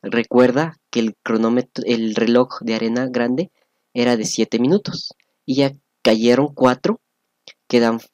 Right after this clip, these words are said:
por caer tres minutos. A continuación, vamos a girar el reloj pequeño. Y vamos a dejar que caigan los tres minutos del reloj grande.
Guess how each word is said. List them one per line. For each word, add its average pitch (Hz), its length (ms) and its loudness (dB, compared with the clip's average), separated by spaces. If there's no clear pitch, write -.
por 113 180 -2
caer 110 240 0
tres 110 220 0
minutos. - 520 -8
A 123 100 -4
continuación, 151 760 0
vamos 120 420 0
a 113 240 -2
girar 123 600 0
el 110 180 -4
reloj 113 420 2
pequeño. 135 500 0
Y 131 100 2
vamos 131 320 6
a 156 260 -2
dejar 120 320 -4
que 131 160 -4
caigan 139 520 0
los 113 180 -4
tres 131 220 2
minutos 127 540 0
del 107 160 0
reloj 107 420 -2
grande. 131 400 -4